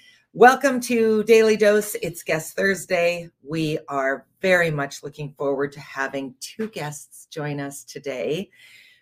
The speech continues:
Tracy Ritter and Sarah Werner are coming on. They were introduced to us from Jennifer Place, who joined us, I don't know, maybe a month ago. Jennifer's with the Colorado Consortium for Prescription Drug Abuse Prevention,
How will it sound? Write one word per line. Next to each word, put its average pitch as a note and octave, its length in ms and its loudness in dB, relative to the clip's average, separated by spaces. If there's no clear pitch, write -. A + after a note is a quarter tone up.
Tracy F#3 360 -4
Ritter D3+ 560 -2
and C#3+ 160 -8
Sarah C#3+ 380 -4
Werner D#3 460 -4
are C#3 120 -4
coming D3+ 460 -4
on. C#3+ 300 -2
They D3 140 4
were C#3+ 140 0
introduced D3+ 560 -6
to - 160 -10
us G#3+ 400 0
from E3 480 2
Jennifer F3+ 440 -2
Place, G3+ 440 0
who F3+ 160 -12
joined E3+ 400 -4
us, D3+ 380 0
I C3 140 -4
don't C3+ 160 -6
know, C3+ 160 -6
maybe D#3 280 0
a C#3 60 0
month D#3+ 300 -2
ago. G#3 420 4
Jennifer's F3 420 -2
with D#3+ 140 -4
the D#3 60 -10
Colorado D3+ 560 4
Consortium D#3 720 -4
for C#3 360 0
Prescription E3 600 -8
Drug C#3+ 240 0
Abuse E3+ 380 -6
Prevention, F#3 680 -4